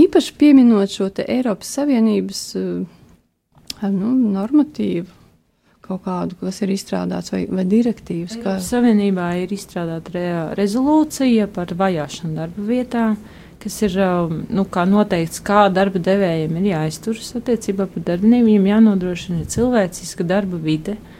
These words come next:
Speaker 2: kas, uh, nozīmē, protams, ka konflikti pastāvēs, viņi, bet tie var būt tikai darba strīdi,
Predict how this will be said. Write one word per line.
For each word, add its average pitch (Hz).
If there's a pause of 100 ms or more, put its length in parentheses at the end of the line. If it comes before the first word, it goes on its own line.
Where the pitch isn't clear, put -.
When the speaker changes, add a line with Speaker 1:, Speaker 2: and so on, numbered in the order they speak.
(400)
Speaker 2:
kas, -
uh, 175
nozīmē, 202
protams, 208
ka 180
konflikti 180
pastāvēs, 175
viņi, 175 (300)
bet 185
tie 220
var 180
būt 180
tikai 226
darba 160
strīdi, 226